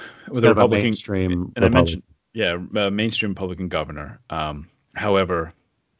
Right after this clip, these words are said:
Speaker 2: if you're a Democrat and you pay attention, he's still no bueno.
Speaker 1: Mm-hmm.
Speaker 2: Um, the,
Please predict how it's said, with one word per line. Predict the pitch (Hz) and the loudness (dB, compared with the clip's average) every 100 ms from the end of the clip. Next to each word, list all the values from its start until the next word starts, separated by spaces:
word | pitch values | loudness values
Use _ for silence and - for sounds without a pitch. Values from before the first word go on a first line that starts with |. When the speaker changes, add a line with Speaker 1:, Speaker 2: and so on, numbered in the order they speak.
| _ _ - - _ - _ _ | _ _ -20 -20 _ -20 _ _
Speaker 2:
if | 117 101 | 2 2
you're | 123 | 0
a | 90 | -2
Democrat | 110 98 98 | -4 -6 -6
and | 85 | -8
you | 95 | -6
pay | 104 | -6
attention, | 90 107 92 90 80 - | -6 -6 -8 -8 -10 -12
he's | 95 - | -12 -8
still | 92 80 76 - _ _ _ _ _ - - - - | -4 -2 -4 -10 _ _ _ _ _ -20 -20 -20 -12
no | 98 92 | -8 -6
bueno. | 82 73 69 - _ _ _ _ - | -6 -8 -10 -16 _ _ _ _ -14
Speaker 1:
Mm-hmm. | 92 87 - _ - | -12 -14 -18 _ -4
Speaker 2:
Um, | 90 80 78 76 - _ _ _ _ _ _ | -2 -2 -6 -10 -14 _ _ _ _ _ _
the, | 113 104 95 90 92 | -4 -2 0 0 -4